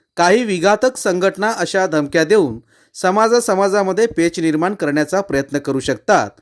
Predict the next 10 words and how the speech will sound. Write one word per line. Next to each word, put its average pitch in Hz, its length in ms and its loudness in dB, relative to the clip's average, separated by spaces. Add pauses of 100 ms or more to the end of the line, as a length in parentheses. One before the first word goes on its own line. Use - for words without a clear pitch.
(420)
अशा 226 340 2
वृत्तेने 214 480 -2
या 220 120 2
घटनेच्या 165 480 -2
माध्यमातून 165 680 -2
हे 160 120 0
वृत्त 143 340 -2
पुढे 143 320 -2
आले 123 260 0
आहे. 110 360 -4